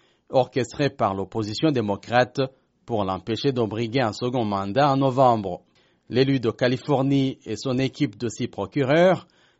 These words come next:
disposent de vingt-quatre heures étalées sur trois jours pour exposer leurs arguments. Puis, ce sera au tour de la défense menée par l'avocat de la Maison-Blanche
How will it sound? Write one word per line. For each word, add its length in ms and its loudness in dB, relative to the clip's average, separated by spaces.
disposent 460 4
de 100 0
vingt-quatre 580 0
heures 220 0
étalées 400 0
sur 260 -8
trois 280 4
jours 340 0
pour 240 -2
exposer 560 -2
leurs 300 0
arguments. 580 0
Puis, 340 0
ce 200 -6
sera 420 2
au 120 0
tour 300 -2
de 120 -4
la 120 -4
défense 540 0
menée 320 0
par 240 -4
l'avocat 460 -2
de 100 -6
la 120 -6
Maison-Blanche 920 -2